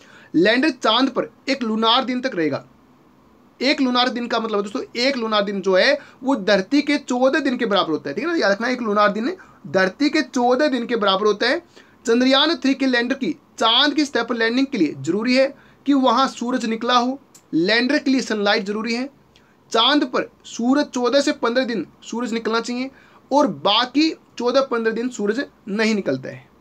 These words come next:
ये आप लोग फ्रेंड्स याद रखना, मु-, महत्वपूर्ण तथ्य है चंद्रयान थ्री के लिए।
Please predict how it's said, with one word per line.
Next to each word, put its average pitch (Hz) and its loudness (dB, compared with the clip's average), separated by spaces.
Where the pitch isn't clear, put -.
ये 185 -2
आप 220 0
लोग 220 0
फ्रेंड्स 202 -2
याद 196 2
रखना, 208 -4
मु-, 190 -2
महत्वपूर्ण 190 -4
तथ्य 196 -4
है 233 -2
चंद्रयान 180 -2
थ्री 180 -2
के 196 -8
लिए। 247 -6